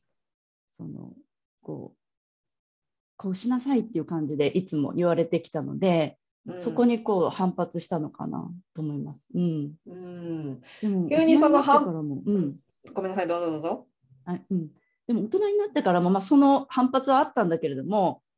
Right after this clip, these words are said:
Speaker 2: うん。
Speaker 1: やっぱりお母さんも三十歳ぐらいになるまで、自分が子供を持つまでそういうの、お母さんの気に入られるようなことをし-、してました。うん。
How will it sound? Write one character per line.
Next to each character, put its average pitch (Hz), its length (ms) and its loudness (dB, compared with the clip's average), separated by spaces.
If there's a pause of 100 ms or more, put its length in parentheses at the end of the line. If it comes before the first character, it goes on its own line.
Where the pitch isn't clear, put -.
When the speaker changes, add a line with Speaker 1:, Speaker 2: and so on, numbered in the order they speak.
(140)
Speaker 2:
う - 60 -8
ん。 - 20 0
Speaker 1:
や 240 60 0
っ - 20 -4
ぱ 330 140 2
り 254 80 6
お 185 200 0
母 240 220 2
さ 220 180 0
ん 185 160 -2 (240)
も 180 120 -6
三 247 240 0
十 254 100 0
歳 254 260 4
ぐ 254 60 -2
ら 254 80 4
い 196 40 2
に 175 60 -2
な 170 60 0
る 147 160 -2
ま 135 80 -8
で、 156 320 -4 (480)
自 208 120 -2
分 240 140 0
が 240 120 2
子 233 160 -2
供 233 320 2
を - 20 -2
持 247 140 0
つ 220 120 -6
ま 165 160 -4
で 147 120 -8
そ 170 240 -4
う 165 40 0
い 165 260 0
う - 100 -8 (440)
の、 160 300 -4 (140)
お - 100 -2
母 220 200 4
さ 202 200 4
ん 156 220 0 (360)
の 226 200 2 (120)
気 220 140 0
に 214 140 6
入 220 60 4
ら - 60 6
れ 208 120 8
る 233 60 6
よ 226 120 6
う - 20 2
な 175 120 0
こ 160 100 -6
と 160 160 0
を 160 240 0 (240)
し-、 - 160 -20 (220)
し - 140 -20
て 190 140 2
ま 170 140 -2
し - 120 -18
た。 - 200 -18 (260)
う 180 60 -2
ん。 147 260 -4